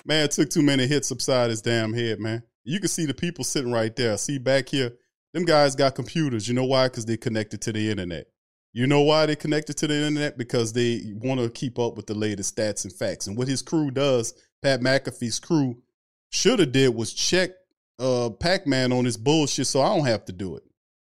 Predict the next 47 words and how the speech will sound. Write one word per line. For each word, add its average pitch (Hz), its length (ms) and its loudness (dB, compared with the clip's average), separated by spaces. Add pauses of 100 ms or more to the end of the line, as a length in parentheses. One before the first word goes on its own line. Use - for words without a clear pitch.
(560)
But 107 120 -10
they 156 140 4
sitting 170 280 0
up 151 180 -2
there 143 360 2
and 113 140 -2
they 117 180 -2 (600)
being 147 320 2
nice 202 280 0
to 143 100 0
Pac-Man. 101 580 -4
They 98 100 -6
letting 123 240 -4
him 120 160 -4
chowder 139 560 2
off 135 220 0
stuff. - 480 -2
But – 110 220 -4 (300)
if 127 100 -6
somebody's 196 400 0
sitting 175 200 0
up 139 160 -2
here 127 220 2
and 117 100 -4
they 135 80 -2
come 139 200 -2
into 127 180 -4
your 110 160 -4
show 113 400 -2 (180)
and 117 100 -6
they 147 60 2
spouting 135 460 0
on 120 240 2
raw 117 240 4
information, 117 640 -4
you 131 140 -6
got 113 220 -2
facts - 640 -6
and 110 160 -6
stat - 420 -2
guys 110 360 -2
behind 113 340 -4
that. 131 120 0
Do 160 100 2
your 180 140 -4
damn 190 300 0
job. 220 340 -8